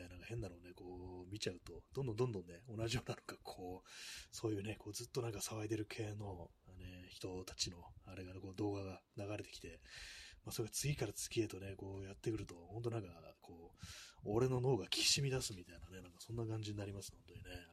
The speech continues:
あれやばいなと思います。一応まあ、Instagramとかでもリールとか言ってない短い動画とかありますけども、やっぱなんかYouTubeのショートがなんかぶっちぎりで、あの、ね、の方がきしんでくるっていう感じしますね。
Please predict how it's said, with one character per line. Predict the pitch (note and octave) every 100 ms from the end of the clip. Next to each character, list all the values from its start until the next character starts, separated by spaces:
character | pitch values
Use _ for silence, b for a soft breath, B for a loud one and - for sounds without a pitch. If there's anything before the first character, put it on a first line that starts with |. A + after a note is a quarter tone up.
| - A2
あ |
れ | G2+
や | G2+
ば | G#2+
い | F#2+
な | E2+
と | - D#2 -
思 | F2+
い | E2+
ま | E2+
す。 | - - - - - - B B B B B B B - _ _ _ _ - -
一 |
応 |
ま | C#3 A2+
あ、 |
Instagram | A2 F3+ F#3 - F#3+ - C#3+
と | G2 F#2
か |
で | F2
も | F2 F2
リ | G2+ A#2+
ー |
ル | B2
と | A#2+
か | A2+
言 | E2+
っ |
て | - G#2
な | F#2+
い |
短 | F#2 G2+ A#2+ C#3
い | G2+
動 | F#2+ G2
画 | G#2
と | G2+
か | F#2
あ | E2+
り | F#2
ま | G2
す | -
け | E2+
ど | D#2+
も、 | D#2 - - _ -
や | -
っ |
ぱ | -
な | F#2
ん |
か | A2+
YouTube | D3+ F3+ - G3+ A#2+
の | F#2+
シ | -
ョ | - B2
ー |
ト | -
が | F#2
な | F#2+
ん |
か | F#2+ F#2
ぶ | A2
っ | -
ち | - E3+
ぎ | D#3
り | C#3+
で、 | B2 F#2+ - -
あ |
の、 | G2 G2 - G#2+ - B B B B B B -
ね、 | F#2+ F2 - - A#2
の | A2+
方 | G#2
が | F#2
き | -
し | -
ん | A#2
で | F#2+
く | F2+
る | F2
っ | -
て |
い | F2+
う |
感 | F#2+
じ | F#2+
し | F#2
ま | G2
す |
ね。 | F#2+